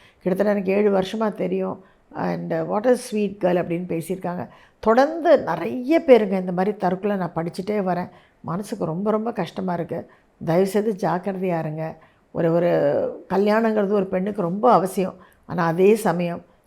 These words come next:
நல்ல திருமணம் அமையிறது ரொம்ப, ரொம்ப அவசியம். Be careful. அதே மாதிரி இங்க ஒரு சின்ன விண்ணப்பமா நான் வைக்கிறேன். என்னை நிறைய பேர் உங்க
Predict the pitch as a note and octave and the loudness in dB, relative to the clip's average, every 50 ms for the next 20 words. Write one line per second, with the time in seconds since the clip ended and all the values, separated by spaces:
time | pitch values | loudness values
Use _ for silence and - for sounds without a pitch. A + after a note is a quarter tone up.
0 | _ - D3 D3 E3 F3 F#3+ G3 F#3+ G3+ F#3 F#3 G3 G3 F#3+ F#3 E3 D#3+ E3 E3+ | _ -2 0 2 4 4 2 2 2 0 0 0 0 0 -2 -2 -4 -2 0 0
1 | F3 E3 D#3+ E3 G3 - - - D3+ D3 D#3+ F3 F3 F#3 F3+ F3 F#3+ F#3+ F3+ D#3+ | 0 0 -2 -2 -4 -6 -6 -8 -10 -8 -2 4 6 6 6 6 6 6 6 6
2 | D3+ D#3 D3+ - F3+ G3 G#3 - - _ _ _ _ _ - D#3 F3 F3+ F3+ - | 4 0 -2 -4 -6 -6 -6 -10 -16 _ _ _ _ _ -6 -2 -2 -2 0 -2
3 | B2 - D#3 - - D3 - - - _ _ _ _ _ _ _ _ _ _ F#3 | -6 -6 -6 -8 -10 -12 -12 -12 -20 _ _ _ _ _ _ _ _ _ _ 4
4 | G3 A#3+ C4 C#4+ C#4 C4 C4 B3 B3 A3+ G#3 G3 F3+ F3+ F#3 - A#3 A#3+ B3+ C4 | 6 8 8 8 6 4 4 2 2 0 0 0 0 0 -2 -4 -4 -2 0 0
5 | G#3 F#3 F#3+ G3 G#3+ A3+ G#3+ A3 G#3 G3+ G#3 G3 E3 D3+ D#3 D#3 - F3 E3 E3 | 2 2 0 0 0 -2 -2 -2 -2 -2 -2 -2 -2 -4 -6 -6 -6 -6 -6 -6
6 | - - F#3+ F3+ F3 E3 E3+ F3 F3 G3 A3 A#3+ B3+ B3+ B3 A#3 G3+ E3+ D#3+ | -6 -4 -4 -4 -2 -2 -4 -4 -4 -2 0 0 0 2 0 -2 -2 -2 -6